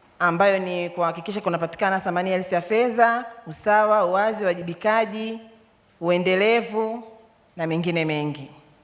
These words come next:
Pia ununuzi wa, kwa njia ya kielektroniki. Katika sheria mpya ime-, limewekwa takwa la lazima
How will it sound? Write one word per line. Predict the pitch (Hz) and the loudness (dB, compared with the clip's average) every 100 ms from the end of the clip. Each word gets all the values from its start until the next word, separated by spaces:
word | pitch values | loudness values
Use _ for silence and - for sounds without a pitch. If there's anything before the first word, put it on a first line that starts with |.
| _ _ _ _ _ _ - - _ | _ _ _ _ _ _ -20 -20 _
Pia | 247 285 269 262 262 - | -2 4 6 6 2 0
ununuzi | 202 202 214 220 214 | -4 -2 -2 -4 0
wa, | 202 185 180 | 2 4 2
kwa | 202 185 | -2 -2
njia | 208 | 0
ya | 196 | 0
kielektroniki. | 175 - 190 175 170 - 147 143 - _ _ _ _ _ _ _ _ | -2 -6 -6 -4 -6 -8 -14 -16 -20 _ _ _ _ _ _ _ _
Katika | - 180 - 269 | -2 -2 -2 0
sheria | 240 208 208 247 | 2 4 2 2
mpya | 269 311 269 269 - - - - | -2 0 0 0 -4 -14 -16 -8
ime-, | 196 185 | -6 -2
limewekwa | 185 196 214 202 | 0 0 2 0
takwa | 196 214 208 190 | 0 0 2 2
la | 180 | 4
lazima | 175 170 170 202 185 165 175 185 | 2 0 -4 -4 0 0 0 -6